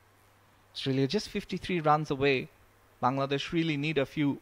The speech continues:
more wickets to be back in this match. The dot balls might build a bit pressure, or might have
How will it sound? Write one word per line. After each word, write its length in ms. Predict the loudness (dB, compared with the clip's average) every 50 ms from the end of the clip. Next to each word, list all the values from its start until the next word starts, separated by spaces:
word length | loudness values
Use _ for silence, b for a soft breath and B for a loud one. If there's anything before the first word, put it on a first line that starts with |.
| _ _ -10
more 380 | -4 0 2 4 4 4 2 2
wickets 560 | 2 0 -2 0 -2 -6 -6 -8 -20 -20 -20 _ _ _ _ _ _ _ _ _ _ _ _ _ -14
to 80 | -14
be 180 | -12 -8 -8 -8
back 380 | -4 0 2 2 2 2 0 -4
in 100 | -6 -6
this 240 | -6 -6 -6 -4
match. 460 | -2 0 0 0 0 -2 -6 -12 -12 -14 _ _ b b b b b b b b b b _ _ _ _ _ _ _ _ _ _ _ _ _ _ _ _ _ _ _ _ _ _ _ _ _ _ _ _ _ _ _ _ _ _ _ _ _ _ _ _ _ _ _ _ _ _ _ _ _ _ _ _ _ _ _ _ _ _ _ _ -20 -20 -20 _ _ _ -20 -20 -20 -20 _ _ _ -20 -20 _ -20 -20 -20 -20 -20 -20 -12 -10
The 80 | -8
dot 340 | -4 2 4 4 4 2 2
balls 320 | 2 2 2 2 0 -2
might 340 | 0 2 2 2 0 -2 -2
build 200 | -2 0 0 0
a 40 | 0
bit 220 | -2 -2 -4 -6
pressure, 560 | -2 0 0 2 0 0 0 0 0 0 -2 -6 -14 _ _ _ _ _ _ _ _ _ _
or 160 | 0 2 2
might 360 | 2 4 4 4 4 2 0 -4
have 280 | 0 0 0 0 0